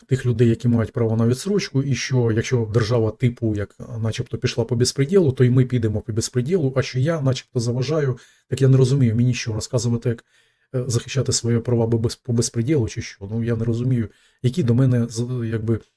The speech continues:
претензії з цього приводу. Я всього-навсього читаю законодавство і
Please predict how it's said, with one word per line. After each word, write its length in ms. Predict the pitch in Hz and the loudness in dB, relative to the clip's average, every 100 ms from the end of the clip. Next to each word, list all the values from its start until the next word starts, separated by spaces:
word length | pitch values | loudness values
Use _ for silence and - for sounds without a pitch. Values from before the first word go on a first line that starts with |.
| _ | _
претензії 540 | 135 135 165 117 98 101 | 2 4 4 2 0 -4
з 100 | - | -6
цього 280 | - 107 | -6 -8
приводу. 460 | 104 101 92 92 87 _ _ _ _ 131 | -6 -6 -6 -8 -12 _ _ _ _ 0
Я 120 | 185 | 0
всього-навсього 680 | 156 139 151 175 - 131 127 | 0 0 0 -2 -2 -2 0
читаю 400 | 127 165 139 120 | -2 -2 0 2
законодавство 760 | 127 127 131 185 - 135 123 147 | 2 0 0 0 -2 -2 -4 -2
і 320 | 143 139 | -2 -2